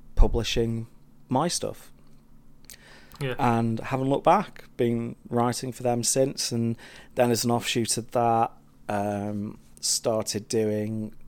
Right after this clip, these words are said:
Speaker 1: so, sort of co-hosting some of the A A T V shows with Tom,
Speaker 2: Yep.
Speaker 1: uh, which are great fun. <laughs> They're, they are actually genuinely good fun to film as
Speaker 2: Yeah.
Speaker 1: well.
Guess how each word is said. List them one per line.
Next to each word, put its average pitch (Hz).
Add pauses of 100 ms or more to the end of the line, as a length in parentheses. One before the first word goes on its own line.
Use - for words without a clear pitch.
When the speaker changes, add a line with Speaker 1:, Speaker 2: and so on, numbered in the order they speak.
(160)
Speaker 1:
so, - (100)
sort 123
of -
co-hosting 113
some -
of 104
the 107
A 110
A 107
T 104
V 110 (400)
shows 107
with 107
Tom, 113 (540)
Speaker 2:
Yep. 139 (160)
Speaker 1:
uh, 101
which 117
are 113
great 127
fun. 113
<laughs> -
They're, 127
they 127
are 131
actually 120
genuinely 117
good 104
fun 107
to -
film 107
as 123
Speaker 2:
Yeah. 113
Speaker 1:
well. 98